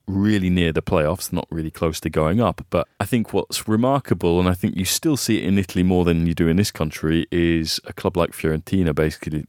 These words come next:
um, is moving on from Claudio Ranieri and says, "Hang on a minute, we'll give this guy from this no-name team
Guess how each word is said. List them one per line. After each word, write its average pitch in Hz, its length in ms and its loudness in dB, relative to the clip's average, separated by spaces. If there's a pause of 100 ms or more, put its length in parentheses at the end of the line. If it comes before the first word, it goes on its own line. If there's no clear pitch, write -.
um, 76 280 -2
is 76 120 -6
moving 92 320 2
on 76 80 -2
from 78 140 -10
Claudio 76 300 -2
Ranieri 78 400 -2
and 76 120 -4
says, 76 560 -2 (600)
"Hang 76 200 -4
on 76 100 -2
a 73 60 -4
minute, 82 320 -2
we'll 95 160 0
give 92 200 -2
this 92 140 -2
guy 92 220 2
from 92 180 0
this 87 300 -2
no-name 95 500 2
team 90 480 -2